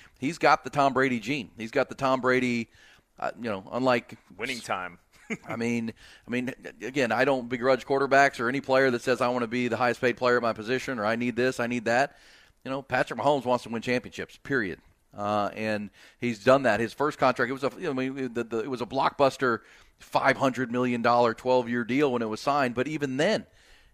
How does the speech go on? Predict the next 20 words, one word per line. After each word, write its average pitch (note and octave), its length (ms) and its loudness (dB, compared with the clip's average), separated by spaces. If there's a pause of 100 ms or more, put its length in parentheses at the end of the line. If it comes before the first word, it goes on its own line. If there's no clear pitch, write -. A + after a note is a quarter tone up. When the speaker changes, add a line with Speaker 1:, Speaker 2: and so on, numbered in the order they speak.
Speaker 1:
it, B2+ 240 -10
it C3+ 140 -8
was B2+ 160 -2
built D#3 360 0
in C3+ 440 0
to C#3 100 -4
be C3+ 280 2
flexible C#3 540 -2
to C#3+ 100 -4
the C3+ 60 0
cap. F3+ 360 0 (400)
Uh, A#2 300 0
yes, D#3+ 260 -2
he's B2 140 -4
gonna B2 120 0
make A#2+ 140 0
a A#2+ 60 -6
ton C3 220 0
of A2 60 -2
money, A#2 300 -2